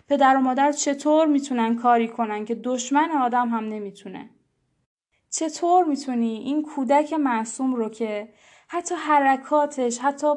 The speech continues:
پلک زدنش، دستای کوچولوش آدم رو به وجد میاره رو نبینی که فکر کنه واقعی نیست؟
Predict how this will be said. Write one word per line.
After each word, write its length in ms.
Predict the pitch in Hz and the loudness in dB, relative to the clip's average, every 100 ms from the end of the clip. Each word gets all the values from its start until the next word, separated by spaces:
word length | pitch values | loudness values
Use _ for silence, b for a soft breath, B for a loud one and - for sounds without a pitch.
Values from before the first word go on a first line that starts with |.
| - _ _ - | -2 _ _ -4
پلک 360 | 277 269 262 | 0 0 -2
زدنش، 800 | 233 240 233 247 277 269 233 233 - | 0 2 2 0 -2 -2 -2 -4 0
دستای 480 | 240 233 254 262 269 | 0 0 -2 -2 -2
کوچولوش 520 | 247 233 233 262 262 | -6 -6 -4 -4 -4
آدم 380 | 247 240 240 240 | 0 2 2 0
رو 60 | 233 | 0
به 160 | 233 226 | 0 2
وجد 280 | 220 220 226 | 0 0 -2
میاره 340 | 226 220 220 | -2 -2 -4
رو 140 | 226 | -2
نبینی 640 | 226 226 233 226 233 240 277 | -2 0 -2 0 0 0 -2
که 440 | 269 247 247 240 B B B B B | -4 -4 -4 -6 B B B B B
فکر 360 | - 277 302 | -4 2 2
کنه 300 | 302 277 254 | 2 0 0
واقعی 560 | 233 214 202 202 202 226 | 0 -2 -4 -6 -6 -6
نیست؟ 560 | 214 202 196 - _ | -6 -8 -12 -14 _